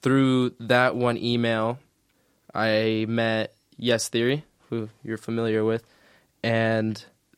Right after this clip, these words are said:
then that opened up d-, many doors, and, like, just one email opened up one door, and then led to the next door, and led to the next door.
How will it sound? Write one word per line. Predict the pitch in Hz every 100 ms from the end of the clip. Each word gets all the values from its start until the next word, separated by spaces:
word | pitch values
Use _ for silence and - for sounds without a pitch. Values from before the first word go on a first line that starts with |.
| -
then | 107 117 113 113 104
that | 113 117
opened | 120 113 110 107
up | -
d-, | -
many | 117 117 107 104
doors, | 110 104 104 - - -
and, | 110
like, | 110 104 - _ _ _ _
just | 127 117 -
one | 117 131 131
email | 123 123 120
opened | 107 117 117 113
up | 107
one | 120 120 120
door, | 120 120 120 113 - _
and | -
then | 110 107
led | 113
to | -
the | 113
next | 110 113 -
door, | 123 120 120 120 135 -
and | 110
led | 110
to | -
the | 110
next | 117 117 -
door. | 123 120 117 110